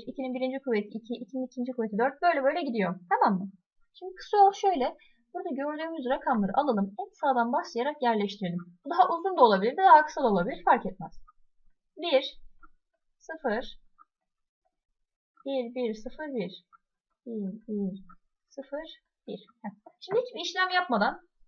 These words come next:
e, bir olanları toplayalım. Sıfırları toplamayalım, gerek yok. Yutan eleman çünkü. Otuz iki. Birdi burası.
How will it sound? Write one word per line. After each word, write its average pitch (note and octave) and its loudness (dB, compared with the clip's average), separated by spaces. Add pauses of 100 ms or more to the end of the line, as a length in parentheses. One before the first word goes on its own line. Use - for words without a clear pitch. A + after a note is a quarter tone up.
(500)
e, A3+ -2
bir A3+ 0
olanları D4 8
toplayalım. G#3+ 4
Sıfırları D#4+ -4
toplamayalım, C4+ 0
gerek A3+ 2
yok. G3+ -2
Yutan A#3 -4
eleman F#3 0
çünkü. F#3+ -6 (640)
Otuz E4 -4
iki. A3 -4 (1000)
Birdi A3 -4
burası. F3 -6